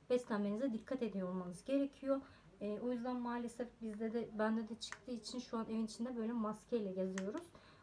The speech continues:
Babam ve kardeşim de sıkıntı olmasın diye. Ve şu şekilde badem aldım.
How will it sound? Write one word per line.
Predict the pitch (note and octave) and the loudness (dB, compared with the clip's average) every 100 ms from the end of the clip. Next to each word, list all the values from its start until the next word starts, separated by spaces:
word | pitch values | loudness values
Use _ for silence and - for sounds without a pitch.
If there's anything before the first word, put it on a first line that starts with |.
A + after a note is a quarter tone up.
| - | -2
Babam | G#3 G#3 G3+ G3 | 0 2 0 0
ve | |
kardeşim | G3 G3+ F#3+ G3 G#3 G3 | 0 -2 -2 -4 -2 -4
de | |
sıkıntı | G#3 - A3 - | -4 -4 -4 -2
olmasın | G3 F#3 F#3+ - G3 F#3 | -2 -2 -4 -4 -4 2
diye. | B3+ E4+ - - - - - - - - - - - - - - - - - - - - - - | 2 2 -4 -20 -18 -6 0 0 0 -2 -4 -10 -8 -6 -6 -10 -12 -6 -4 -4 -6 -10 -10 0
Ve | C4 C4+ - | 2 2 -2
şu | - - | -12 0
şekilde | C4+ B3+ A3+ G#3 C4+ - - | 2 2 0 0 0 0 2
badem | G#3 G3+ A3+ G3+ | 4 4 4 4
aldım. | F3 A#3 | 2 0